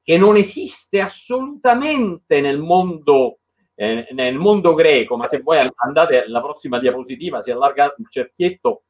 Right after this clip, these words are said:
trovate Langland, che vuol dire isola lunga, eccola lì, Langland, che vuol dire Long Island, in pratica, isola lunga, Dulichio, isola lunga tradotta proprio in danese, e poi le altre isole che corrispondono perfettamente. Pensate voi che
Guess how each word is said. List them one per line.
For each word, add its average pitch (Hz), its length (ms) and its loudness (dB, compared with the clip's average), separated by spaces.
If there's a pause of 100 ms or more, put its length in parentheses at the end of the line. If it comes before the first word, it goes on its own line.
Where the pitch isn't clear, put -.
(160)
trovate 151 460 2
Langland, 127 880 2
che 113 120 -2
vuol 127 120 -12
dire 139 180 -6
isola 170 300 0
lunga, 139 600 0
eccola 151 360 0
lì, 139 280 -6
Langland, 165 580 2
che 151 80 -2
vuol 170 120 -12
dire 165 120 -4
Long 180 220 0
Island, 120 500 -2
in 104 140 -14
pratica, 113 440 -8 (280)
isola 160 320 0
lunga, 156 260 2
Dulichio, 202 720 0 (260)
isola 156 240 -2
lunga 151 240 -4
tradotta 123 480 -4
proprio 135 240 -4
in 131 60 -6
danese, 139 720 -2 (280)
e 240 160 -2
poi 320 160 2
le 233 60 6
altre 233 340 2
isole 247 300 0
che 185 80 -8
corrispondono 185 580 -6
perfettamente. 160 800 -6
Pensate 196 380 0
voi 151 160 4
che 147 240 -2